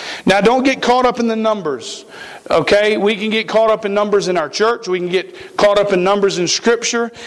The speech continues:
And there are many interpretations of what a hundred and fifty-three stands for.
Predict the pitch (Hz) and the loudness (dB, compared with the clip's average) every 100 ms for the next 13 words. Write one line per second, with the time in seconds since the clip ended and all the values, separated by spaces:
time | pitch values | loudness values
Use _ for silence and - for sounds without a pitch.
0 | - 190 196 202 185 202 214 208 185 180 | -4 0 2 2 2 -2 -4 -2 -2 -2
1 | 214 226 202 190 214 226 214 196 180 160 | 0 0 0 0 0 0 -2 0 2 2
2 | 214 202 190 220 196 - 220 220 190 202 | 2 2 0 -2 -6 -4 -2 -2 -4 0
3 | 220 190 220 226 214 - 226 240 240 | 0 0 -2 -4 -6 2 4 4 2